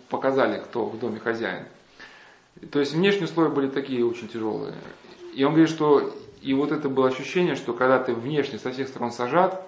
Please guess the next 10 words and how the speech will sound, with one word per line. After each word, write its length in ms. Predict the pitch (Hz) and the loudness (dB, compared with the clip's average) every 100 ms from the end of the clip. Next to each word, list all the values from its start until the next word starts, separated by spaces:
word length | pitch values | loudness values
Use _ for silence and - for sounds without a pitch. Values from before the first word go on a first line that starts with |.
| - - - _ _ | -16 -20 -20 _ _
твое 200 | 127 123 | -2 0
тело 260 | 123 143 117 | 2 2 2
разрушается, 640 | 117 123 170 180 170 - | -2 -4 2 4 2 0
но 140 | 117 120 | -6 -6
внутри 460 | 131 151 180 131 | -4 0 2 2
со 200 | 107 120 | -2 -6
Христом 500 | 117 123 - 156 147 | -6 -8 -4 -4 -4
ты 100 | - | -8
полностью 440 | - 131 117 113 107 | -6 -4 -4 -8 -8
свободен. 460 | 107 107 104 - | -6 -4 -6 -8